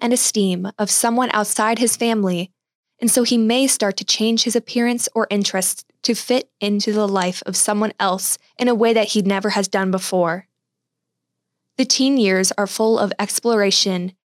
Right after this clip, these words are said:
and it's helpful to be supportive of your son trying new things, even if those things are the idea or influence of his new partner. It's important for parents, though,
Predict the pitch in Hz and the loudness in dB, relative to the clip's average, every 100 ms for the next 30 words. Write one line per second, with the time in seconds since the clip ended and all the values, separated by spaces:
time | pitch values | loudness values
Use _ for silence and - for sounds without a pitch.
0 | _ _ 254 254 262 - 254 262 226 233 | _ _ -2 0 0 0 -2 -2 -2 -2
1 | 214 208 208 - - 233 202 185 185 196 | 0 0 0 -2 0 2 2 0 -2 -2
2 | 190 185 208 208 208 202 190 190 185 185 | 0 0 0 0 0 0 0 0 0 -2
3 | 202 185 170 185 - - _ _ _ - | -2 -2 -2 -4 -4 -8 _ _ _ -2
4 | 262 262 262 - 214 226 - - 196 180 | 0 2 0 0 0 2 0 0 0 0
5 | 180 - - 202 196 185 185 208 226 233 | -2 -4 -4 0 2 2 2 2 2 2
6 | 202 190 190 185 190 185 180 - - 196 | -2 -2 -2 -2 0 0 0 -4 -4 -2
7 | 190 190 185 - 208 - 175 180 - _ | -2 -2 -4 -2 -4 -2 -4 -6 -12 _
8 | _ _ _ _ _ _ _ _ _ _ | _ _ _ _ _ _ _ _ _ _
9 | _ 262 285 247 - 269 277 262 262 262 | _ -2 0 0 0 -2 -2 -4 -4 -2
10 | 247 254 214 - 180 170 175 | -2 0 0 0 0 2 0